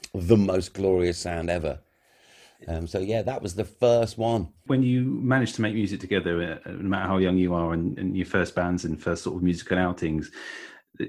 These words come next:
Speaker 2: you, looking back on it, you must think, uh, uh, you know, it would have been, would have sounded absolutely shocking. But at the
Speaker 1: Yeah.
Speaker 2: time, it's that creation of something completely,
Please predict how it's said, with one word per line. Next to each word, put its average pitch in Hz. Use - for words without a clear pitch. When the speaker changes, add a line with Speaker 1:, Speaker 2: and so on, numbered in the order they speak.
Speaker 2:
you, 117
looking 110
back 110
on 95
it, 92
you 98
must 95
think, 90
uh, 107
uh, -
you 117
know, 80
it -
would 113
have 104
been, 95
would 110
have 98
sounded 95
absolutely 95
shocking. 92
But 90
at 117
the -
Speaker 1:
Yeah. 110
Speaker 2:
time, 110
it's 127
that 123
creation 139
of 80
something -
completely, 95